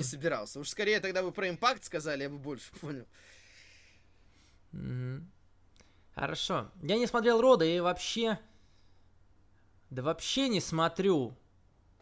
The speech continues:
Speaker 1: На в полом шоу
Speaker 2: <laughs>
Speaker 1: будет.
Speaker 2: Саня, ты чё там с тобой?
Speaker 1: Я сломался, не могу прочитать.
Speaker 2: <laughs> Так.
Speaker 1: Промо Кио — это отсылка к Панку, да. Вал, скоро Хабиб будет защищать свой титул. У него есть
Speaker 2: В
Speaker 1: шанс
Speaker 2: сентябре.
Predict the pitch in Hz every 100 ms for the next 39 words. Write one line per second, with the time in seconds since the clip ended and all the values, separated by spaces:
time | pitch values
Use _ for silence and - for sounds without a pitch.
0 | _ _ _ _ - 135 156 - - 220
1 | 226 190 156 135 123 - - - - -
2 | - 180 202 208 196 147 - - - 156
3 | 147 196 202 147 127 - 190 156 - 123
4 | - 139 127 123 131 120 107 - - -
5 | - - 160 196 - 247 277 247 156 -
6 | 131 127 - 139 143 170 135 127 - -
7 | 180 135 135 147 - - - - - -
8 | - _ - - - - _ - - -
9 | 175 170 147 269 262 254 247 262 247 185
10 | 202 208 190 214 190 170 - 131 120 131
11 | 127 120 196 247 - 262 226 196 214 185
12 | 156 165 - 185 - 175 - 170 135 135
13 | 165 233 240 - 180 143 131